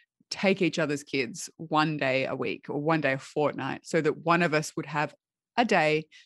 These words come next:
to do whatever needed to be done, whether it be work related, whether it be going and doing things, you know, that we didn't want to take the kids to do, appointments, that sort of stuff. And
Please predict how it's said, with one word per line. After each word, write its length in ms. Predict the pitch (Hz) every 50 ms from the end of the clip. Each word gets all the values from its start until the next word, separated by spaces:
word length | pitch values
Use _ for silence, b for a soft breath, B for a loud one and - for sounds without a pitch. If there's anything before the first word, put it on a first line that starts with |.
| b _ -
to 100 | - 185
do 300 | 151 - 156 151 151 147
whatever 340 | 160 240 240 233 226 202 220
needed 320 | 208 180 170 160 165 160
to 80 | - -
be 120 | - 165
done, 500 | 151 143 - - 147 139 127 131 131 139
whether 220 | 151 151 147 143 139
it 80 | 113
be 80 | - 147
work 340 | 156 190 202 196 190 196 -
related, 440 | 185 170 165 160 160 151 160 151 143
whether 260 | 147 139 147 143 139
it 100 | 139 -
be 80 | 147
going 240 | 139 160 147 147 143 143
and 80 | 139
doing 300 | 139 151 143 139 143 147
things, 440 | 143 147 143 147 147 147 151 - - B B B B B B B _
you 100 | 180 160
know, 120 | 147 147
that 120 | 151 - -
we 80 | 160
didn't 180 | 156 156 147 139
want 140 | 131 139 147
to 60 | 143
take 160 | 165 139 -
the 60 | 175
kids 280 | - - 220 202 180 -
to 60 | 185
do, 200 | 165 170 165 165 -
appointments, 540 | 170 - - 196 190 175 180 175 170 -
that 160 | - 143 - -
sort 120 | 180 160
of 60 | 165 -
stuff. 380 | - - - - 165 - - B B B B B B B B B _ _
And 340 | - 202 208 208 214 208